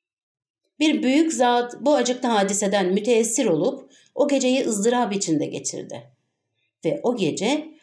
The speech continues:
maktulü rüyada gördü. "Nasılsın,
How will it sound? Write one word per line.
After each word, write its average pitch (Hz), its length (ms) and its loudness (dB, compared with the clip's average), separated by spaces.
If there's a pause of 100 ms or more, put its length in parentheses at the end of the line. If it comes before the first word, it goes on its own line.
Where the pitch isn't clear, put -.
(160)
maktulü 226 580 -2
rüyada 160 500 -2
gördü. 98 380 -10 (1800)
"Nasılsın, 269 880 -2